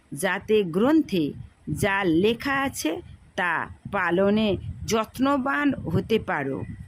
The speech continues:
তবেই তুমি সফল ও সমৃদ্ধি তুমি, তোমার জীবনে হবে। মার্ক রচিত মঙ্গল সমাচারে এটা একটা ঘটনায় যিশু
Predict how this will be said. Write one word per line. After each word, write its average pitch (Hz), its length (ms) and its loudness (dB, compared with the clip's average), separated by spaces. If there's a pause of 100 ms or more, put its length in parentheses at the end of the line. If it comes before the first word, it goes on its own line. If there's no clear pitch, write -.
তবেই 202 560 2 (300)
তুমি 185 500 0
সফল 240 640 -2
ও 185 280 2 (260)
সমৃদ্ধি 185 880 2 (380)
তুমি, 180 260 0
তোমার 180 360 -2
জীবনে 175 600 -2 (320)
হবে। 143 440 -4 (640)
মার্ক 277 460 2
রচিত 294 720 0 (360)
মঙ্গল 220 480 2
সমাচারে 202 840 0 (340)
এটা 196 560 -2 (300)
একটা 262 440 -2
ঘটনায় 226 800 0 (300)
যিশু 247 460 2